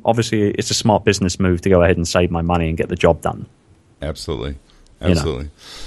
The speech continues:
Speaker 2: Well, you know, my, my passion, I'm in the, uh, internet marketing niche, which, you know, and it's funny, I always hear the whole question of, "What do you tell people? You, what do you do for a living?" Because it seems so <laughs> difficult. And, uh,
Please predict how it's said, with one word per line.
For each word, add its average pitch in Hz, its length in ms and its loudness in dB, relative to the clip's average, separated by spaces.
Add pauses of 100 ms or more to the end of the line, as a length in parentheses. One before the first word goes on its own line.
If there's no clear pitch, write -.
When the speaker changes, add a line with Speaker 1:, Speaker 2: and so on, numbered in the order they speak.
(120)
Speaker 2:
Well, 107 100 -2
you 107 60 4
know, 101 120 6
my, 104 400 4
my 98 220 0
passion, 87 760 -4
I'm 78 220 -2
in 76 100 -4
the, 65 220 -4
uh, 62 280 -6
internet 73 320 -4
marketing 69 640 -4
niche, 69 420 -6 (320)
which, - 400 -8
you 82 140 -4
know, 67 200 -2
and 69 200 -2
it's 82 220 -4
funny, 80 440 -2
I 78 100 0
always 80 220 -2
hear 78 200 -2
the 67 100 -4
whole 76 240 -2
question 80 460 -2
of, 69 40 -6
"What 85 100 -2
do 92 60 -2
you 82 60 -4
tell 87 180 0
people? 73 300 -6
You, 71 120 -6
what 80 160 -2
do 76 60 -2
you 76 80 -2
do 87 180 -2
for 76 180 -4
a 71 40 -2
living?" 73 340 0
Because 73 220 -8
it - 40 -12
seems 78 240 -4
so 76 200 4
<laughs> 82 120 2
difficult. 71 480 -2 (460)
And, 80 260 0
uh, 76 260 0